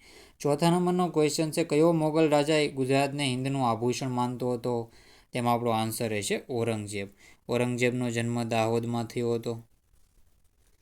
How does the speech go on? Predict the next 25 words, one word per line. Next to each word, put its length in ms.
ઔરંગઝેબ 540
છે 140
એ 60
શાહજહાંનો 680
પુત્ર 420
હતો, 280
એ 80
પણ 180
તમારે 340
યાદ 240
રાખવાનું 720
રહેશે. 260
ઔરંગઝેબ 540
વિશેનો 360
છેલ્લો 360
આપણે 360
મુગલ 340
શાસક 400
કહી 120
શકાય, 300
જે 120
આમ 120
શક્તિશાળી 800
હતો. 300
ગુજરાતમાં 800